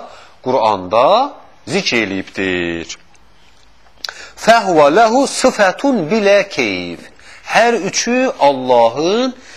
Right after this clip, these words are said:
keyfiyyətsiz, necəsiz, nədir?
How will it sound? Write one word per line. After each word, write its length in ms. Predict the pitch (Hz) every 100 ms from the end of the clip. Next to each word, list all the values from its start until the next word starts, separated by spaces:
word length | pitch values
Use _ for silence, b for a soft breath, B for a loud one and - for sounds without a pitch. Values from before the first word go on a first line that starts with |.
| B -
keyfiyyətsiz, 1200 | 165 160 127 123 113 101 - - 202 240 254 - 110
necəsiz, 1120 | 120 143 131 120 107 - 151 190 240 269 277 - - - - - - - - -
nədir? 480 | 123 139 117 165 247